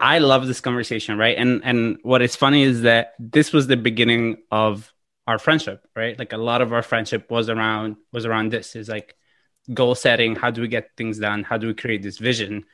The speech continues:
And the beauty of, of doing the five-year vision and the way that I do my goals personally is I'll block out a day or two, right? And I'll, and I'll kinda have a sit-down session. I'll bring my new agenda.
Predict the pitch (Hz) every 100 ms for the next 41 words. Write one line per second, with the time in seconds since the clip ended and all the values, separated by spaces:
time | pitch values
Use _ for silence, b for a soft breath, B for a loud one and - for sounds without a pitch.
0 | b b b _ - 135 127 113 - _
1 | _ _ _ _ _ - 123 120 131 190
2 | 240 190 156 - 151 135 117 139 143 135
3 | - 127 123 120 117 117 123 139 131 156
4 | 156 147 135 143 143 127 120 120 113 -
5 | 131 113 123 113 113 120 113 117 135 135
6 | 123 117 - 110 107 110 104 113 110 -
7 | 104 _ _ 110 107 113 131 123 120 117
8 | - 117 110 - 127 123 110 135 123 120
9 | - 117 113 110 - 107 - 107 104 b
10 | b b b - 117 113 - 120 120 117
11 | 117 113 110 110 _ _ - 110 113 101
12 | 107 101